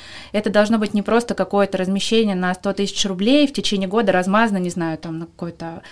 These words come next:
аналоги в карточках товаров. А, вы должны работать и на охват, и на средний этап воронки, и на перформанс.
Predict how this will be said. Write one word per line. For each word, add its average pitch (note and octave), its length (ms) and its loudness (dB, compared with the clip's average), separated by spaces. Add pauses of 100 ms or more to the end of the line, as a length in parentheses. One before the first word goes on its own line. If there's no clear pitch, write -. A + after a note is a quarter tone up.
(180)
аналоги F#3 420 4
в - 60 -8
карточках - 520 -4
товаров. D#3+ 380 -4 (640)
А, F3+ 260 -2
вы F#3+ 120 0
должны G3+ 280 2
работать F#3+ 420 0
и G3+ 100 0
на F#3+ 120 0
охват, B3+ 460 2
и G3 120 -2
на F3+ 380 0
средний A#3+ 440 0
этап G3+ 260 0
воронки, G3 400 0
и F#3+ 180 -4
на F#3 100 0
перформанс. B3+ 720 2